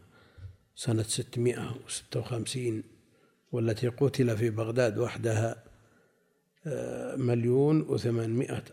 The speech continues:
ألف في ثلاثة أيام، حتى اختفى الناس في المقابر. ولو راجعنا التاريخ وما حصل للمسلمين في الأندلس، وما حصل ل-،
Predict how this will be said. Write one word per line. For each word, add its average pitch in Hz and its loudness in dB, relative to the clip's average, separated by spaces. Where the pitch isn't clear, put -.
ألف 147 2
في 120 -2
ثلاثة 117 0
أيام، 110 -2
حتى 120 -2
اختفى - 0
الناس 117 0
في 120 -10
المقابر. 110 -4
ولو 123 4
راجعنا 120 0
التاريخ 117 2
وما 107 -2
حصل 117 -2
للمسلمين 117 -2
في 113 -4
الأندلس، 113 -4
وما 117 -2
حصل 120 0
ل-، 113 -4